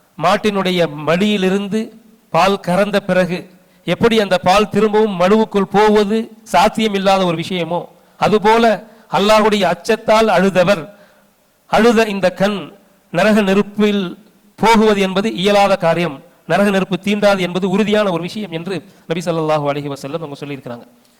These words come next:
அப்ப அல்லாஹ்வை அஞ்சி நரகத்தை விட்டும் பாதுகாப்பு தேடி அழுவதற்கு பொருத்தமான காலம் இருக்கிறதே இந்த ரமலானுடைய கடைசி பத்து. இதில் நாம் இயல்பாகவே அதிகாலை நேரத்தில் எழுந்து விடுகிறோம். அந்த நேரத்தில்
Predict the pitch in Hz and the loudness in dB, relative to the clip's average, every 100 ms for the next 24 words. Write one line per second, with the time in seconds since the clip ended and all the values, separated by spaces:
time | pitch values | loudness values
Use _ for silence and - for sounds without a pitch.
0 | _ _ _ _ 175 170 220 226 220 208 | _ _ _ _ -2 2 2 4 2 2
1 | 185 214 185 202 170 - _ - 180 214 | 0 -2 -2 -2 -4 -10 _ -4 0 0
2 | 214 208 208 226 214 170 208 208 202 202 | 0 -2 -2 -4 0 2 2 2 0 -2
3 | 190 196 214 214 180 202 202 180 - 180 | -2 0 0 0 0 0 0 -2 -4 -6
4 | 170 - 202 226 220 226 233 226 185 202 | -6 -2 0 2 2 2 2 2 2 2
5 | 185 180 170 165 185 165 156 170 180 175 | -2 -4 -4 -4 -6 -6 -4 -2 -2 -2
6 | 170 170 151 190 175 160 151 151 - _ | -6 -6 -6 -6 -8 -12 -12 -14 -18 _
7 | _ _ _ _ _ _ _ _ 196 214 | _ _ _ _ _ _ _ _ -2 0
8 | 214 165 - - _ _ _ - 180 180 | 0 -6 -12 -20 _ _ _ -4 -4 0
9 | 208 226 220 214 208 226 220 - 185 208 | 0 2 4 4 4 2 2 -2 0 2
10 | 202 190 190 190 175 190 202 185 165 156 | 2 0 -2 -4 -4 -2 0 -2 -2 -4
11 | 135 147 156 190 196 196 170 147 | -6 -6 -2 -2 -2 -6 -8 -10